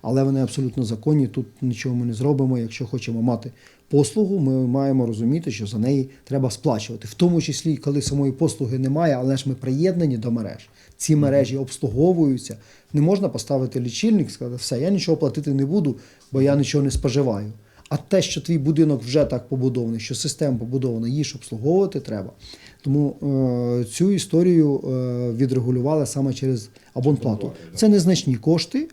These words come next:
Speaker 1: це правда, так, але в межах міста дають можливість утримувати систему.
Speaker 2: Ну і останнє запитання: тут все про світло ви відповіли. Підскажіть, будь ласка, скільки ще моє, маже-, м,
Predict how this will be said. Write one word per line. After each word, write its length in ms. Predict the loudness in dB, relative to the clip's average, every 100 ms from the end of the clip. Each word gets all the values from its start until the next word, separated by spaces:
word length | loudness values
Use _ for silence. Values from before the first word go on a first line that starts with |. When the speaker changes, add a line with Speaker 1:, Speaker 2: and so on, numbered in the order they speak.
| -14 _ -6
Speaker 1:
це 120 | -4
правда, 400 | -2 -2 -2 -4 -4
так, 220 | -6 -4
але 200 | 2 2
в 120 | 4
межах 360 | 2 2 0 2
міста 380 | 0 0 -2 0
дають 360 | 2 0 2
можливість 480 | 0 2 2 2 0
утримувати 460 | -4 -2 0 -4 -8
систему. 400 | -12 -10 -10 -12 -16 _ _
Speaker 2:
Ну 160 | 0 2
і 180 | 4 4
останнє 560 | 4 4 4 4 4
запитання: 600 | 4 2 0 0 2 0 -2
тут 100 | -6 -14 -12
все 200 | -2 2
про 200 | 2 2
світло 440 | 0 0 0 2 4 4
ви 100 | 2
відповіли. 560 | 0 0 2 4 2 0 -8 -16 -18 -20 -8
Підскажіть, 400 | -6 0 2 4
будь 200 | 4 4
ласка, 380 | 4 4 2 -4
скільки 520 | -4 -2 0 0 -2
ще 240 | -2 2
моє, 440 | 4 4 4 4 4 2
маже-, 340 | 2 4 2
м, 60 | 0